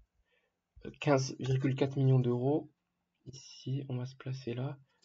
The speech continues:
Donc, quinze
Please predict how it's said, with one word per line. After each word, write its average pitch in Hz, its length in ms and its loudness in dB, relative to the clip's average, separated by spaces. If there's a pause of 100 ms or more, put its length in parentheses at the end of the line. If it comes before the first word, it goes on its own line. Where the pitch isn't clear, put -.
(240)
Donc, - 400 -6 (2250)
quinze 139 420 -6